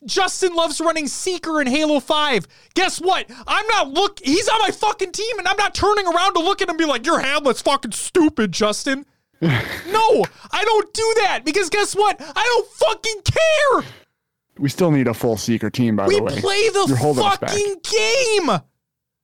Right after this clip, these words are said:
Speaker 1: I don't get this. I really do not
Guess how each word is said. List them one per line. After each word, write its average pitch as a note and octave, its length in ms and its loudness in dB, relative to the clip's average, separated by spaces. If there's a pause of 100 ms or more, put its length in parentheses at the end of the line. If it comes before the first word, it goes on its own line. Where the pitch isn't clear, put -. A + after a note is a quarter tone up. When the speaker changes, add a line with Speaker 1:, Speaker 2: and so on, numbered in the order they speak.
(280)
Speaker 1:
I F4 140 0
don't F#4 320 0
get G#3+ 240 -4
this. F3 280 -10
I C4+ 140 0
really F4 460 2
do D#4 380 0
not B3 360 -2